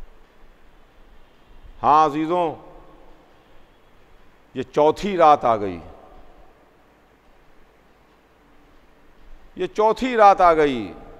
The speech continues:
ये रातें गम की रातें हैं, ये रातें अज़ा की रातें हैं, ये रातें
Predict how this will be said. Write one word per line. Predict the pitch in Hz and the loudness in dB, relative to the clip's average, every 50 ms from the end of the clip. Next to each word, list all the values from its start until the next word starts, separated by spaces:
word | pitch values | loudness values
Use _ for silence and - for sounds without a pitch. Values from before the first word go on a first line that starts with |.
| - - - - - - - - - - - - - - - - - - - - - - - - - - - - - - - - - - | -20 -20 -20 -20 -20 -20 -20 -20 -20 -20 -20 -20 -20 -20 -20 -20 -20 -20 -20 -20 -20 -20 -18 -16 -16 -16 -16 -18 -20 -20 -20 -20 -16 -10
ये | 107 127 127 | -6 -4 -2
रातें | 131 135 139 - - 180 196 196 190 175 151 - - - - - - - - _ _ _ _ - 98 | 0 0 0 -2 -4 -6 -6 -6 -8 -8 -10 -12 -18 -20 -20 -20 -20 -20 -20 _ _ _ _ -18 -6
गम | 110 143 170 175 | -4 -4 -4 -4
की | 170 - 156 147 | -6 -8 -4 -2
रातें | 131 117 110 - - 113 | -2 -2 -2 -4 -10 -14
हैं, | 104 98 92 87 - - - - - - _ _ _ - - - - _ _ - - - - - - | -14 -14 -18 -20 -20 -20 -20 -20 -20 -20 _ _ _ -20 -20 -20 -20 _ _ -20 -20 -20 -20 -20 -10
ये | 87 123 147 | -6 -4 -2
रातें | 151 156 156 151 156 190 196 196 185 175 156 - - - - - - - - - - - - - - | 0 0 0 0 -2 -4 -6 -6 -6 -8 -12 -16 -20 -20 -20 -20 -20 -20 -20 -20 -20 -20 -20 -6 -2
अज़ा | 127 139 147 170 170 | -2 0 2 2 0
की | 160 160 165 151 | 0 -2 -4 -2
रातें | 139 131 - - 139 123 | -2 -2 -2 -4 -8 -10
हैं, | 117 110 92 87 - - - - - - _ _ _ _ _ _ _ _ _ - - - - - | -10 -10 -14 -16 -18 -20 -20 -20 -20 -20 _ _ _ _ _ _ _ _ _ -20 -20 -20 -20 -14
ये | - 120 151 160 | -4 -2 0 2
रातें | 156 160 160 156 160 185 196 196 196 180 156 - - | 2 2 2 2 0 -4 -4 -4 -6 -8 -10 -12 -18